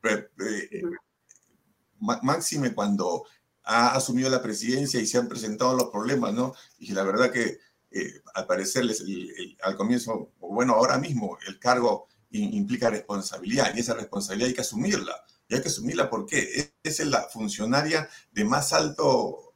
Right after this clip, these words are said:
Speaker 1: eh, poder dentro del funcionario público. Entonces, yo creo que eso,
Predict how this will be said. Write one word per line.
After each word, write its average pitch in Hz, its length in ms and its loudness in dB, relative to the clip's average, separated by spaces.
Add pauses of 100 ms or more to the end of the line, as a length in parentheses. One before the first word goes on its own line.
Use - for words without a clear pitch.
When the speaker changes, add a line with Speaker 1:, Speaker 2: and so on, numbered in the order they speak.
(120)
Speaker 1:
eh, 104 120 0
poder 170 500 0 (320)
dentro 135 340 -2
del 101 240 -4 (360)
funcionario 120 440 -4
público. - 540 -4 (280)
Entonces, 135 380 -2
yo 131 160 0
creo 147 180 2
que 180 140 2
eso, - 320 -2